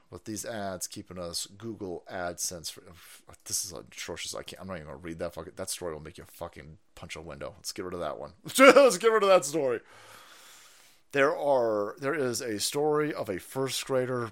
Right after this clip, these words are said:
being sexually assaulted by her classmates, and they recorded it on an iPad, and the fucking school did not tell the parents, and now the school had to shut down because the parents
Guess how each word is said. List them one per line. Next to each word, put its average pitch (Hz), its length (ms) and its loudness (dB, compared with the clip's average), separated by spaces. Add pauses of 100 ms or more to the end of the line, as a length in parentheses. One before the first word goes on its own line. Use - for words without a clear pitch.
being 95 220 -4
sexually 123 500 -2
assaulted 101 800 -2
by 87 140 0
her 78 140 -8
classmates, 135 1040 -4 (680)
and 104 100 -8
they 90 80 -2
recorded 127 500 -2
it 110 100 -2
on 92 200 0
an 73 60 -6
iPad, 135 600 -4 (100)
and 117 100 -8
the 92 100 -2
fucking 120 280 -8
school 120 240 -6
did 104 160 -8
not 95 180 -4
tell 127 140 -4
the 104 220 0
parents, 143 640 -6 (680)
and 113 140 -6
now 113 140 4
the 113 80 0
school - 260 -2
had 123 160 -4
to 92 80 -10
shut 98 320 -2
down 113 260 -4
because 113 260 -6
the 85 60 -6
parents 117 540 -6